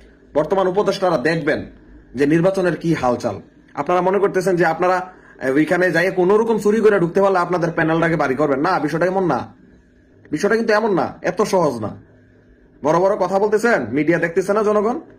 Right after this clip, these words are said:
বুঝতেছে না? ভালোকে ভালো এবং খারাপকে খালো, খারাপ বলতে হবে, কালোকে কালো, সাদাকে সাদা বলুন। ধন্যবাদ মিস্টার হারুনুর রশিদ সাহেব,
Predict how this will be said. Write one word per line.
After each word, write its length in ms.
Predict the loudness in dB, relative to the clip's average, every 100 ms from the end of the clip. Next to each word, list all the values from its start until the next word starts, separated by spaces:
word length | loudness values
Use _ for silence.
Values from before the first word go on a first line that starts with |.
| _ _ _ _ _ -8
বুঝতেছে 320 | -4 -2 0
না? 200 | 0 -2 -12 -20 -20 _
ভালোকে 320 | -2 0 2 2
ভালো 420 | 2 0 -2 -6
এবং 200 | -6 -4 -2
খারাপকে 320 | -2 -2 -4
খালো, 220 | -4 -2
খারাপ 400 | -2 -6 -8 -4
বলতে 260 | -2 -2 -4
হবে, 160 | -6
কালোকে 400 | -2 0 2 0
কালো, 440 | 0 0 0 -4 -12 -20 -14
সাদাকে 340 | -6 -4 -4
সাদা 240 | -6 -4 0
বলুন। 400 | 0 -2 -8 -20 _ _ -20 _ _ _ _ _ _
ধন্যবাদ 320 | -2 0 0 -2 -10 -14
মিস্টার 220 | -10 -6 -2
হারুনুর 300 | 0 0 0
রশিদ 200 | -2 -4
সাহেব, 260 | -2 -2